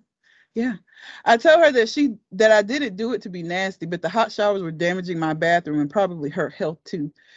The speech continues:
She just says, "Okay, and it's fine." Yeah. You finna get broken up with, nigga. <laughs>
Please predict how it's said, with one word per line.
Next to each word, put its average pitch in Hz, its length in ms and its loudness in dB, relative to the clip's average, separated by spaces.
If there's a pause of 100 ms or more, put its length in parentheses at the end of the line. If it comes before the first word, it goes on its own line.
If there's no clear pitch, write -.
She 294 200 0
just 254 200 0
says, 185 280 4
"Okay, 170 420 2
and 170 100 -2
it's 156 140 -6
fine." 95 460 -6 (400)
Yeah. 92 240 -6 (680)
You 170 140 -8
finna 147 240 -4
get 143 160 -4
broken 139 280 -8
up - 120 -8
with, 131 160 -6
nigga. 131 320 -8 (1120)
<laughs> 269 140 -2